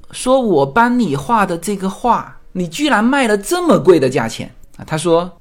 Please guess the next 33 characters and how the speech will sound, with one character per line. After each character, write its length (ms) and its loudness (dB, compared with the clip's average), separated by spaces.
“他 100 -10
说 180 -6
你 280 -6
要 220 -4
加 260 -6
钱。” 360 -12
然 160 0
后 180 2
卡 200 -4
洛 120 0
斯 240 -6
给 300 2
了 120 2
他 220 -2
一 80 2
部 160 0
分 160 -2
钱， 260 -10
呃， 80 -4
当 160 2
然 100 2
这 100 -2
个 120 -2
一 100 2
部 160 -4
分 340 -2
也 160 2
还 320 0
是 220 0
极 260 -4
少 220 2
的 100 -4
钱， 240 -12